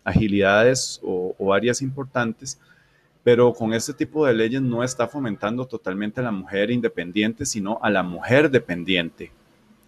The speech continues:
Están perjudicando indirectamente al hombre y se están aprovechando de este tipo de legislación para que la mujer saque ventaja de eso.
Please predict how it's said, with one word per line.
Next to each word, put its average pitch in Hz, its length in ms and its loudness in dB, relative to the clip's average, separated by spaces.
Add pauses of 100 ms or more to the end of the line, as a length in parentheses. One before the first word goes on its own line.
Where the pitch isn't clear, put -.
Están 110 260 0
perjudicando 120 720 4
indirectamente 131 960 2
al 147 100 6
hombre 113 400 2 (500)
y 127 100 -2
se - 100 -6
están 117 240 -2
aprovechando 117 1000 2
de 98 240 0
este 101 240 -4
tipo 135 480 -2
de 90 340 0
legislación 101 960 0 (720)
para 104 220 2
que - 100 -10
la 98 120 0
mujer 95 280 -2
saque 117 300 0
ventaja 113 880 0
de 95 380 0
eso. 98 280 -4